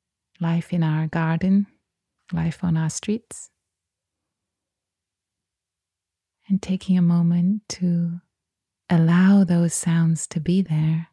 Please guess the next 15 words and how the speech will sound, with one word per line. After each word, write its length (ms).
and 340
to 360
acknowledge 640
our 160
response 600
to 140
those 260
sounds. 720
They 100
may 200
have 460
beauty. 580
They 120
may 240
also, 680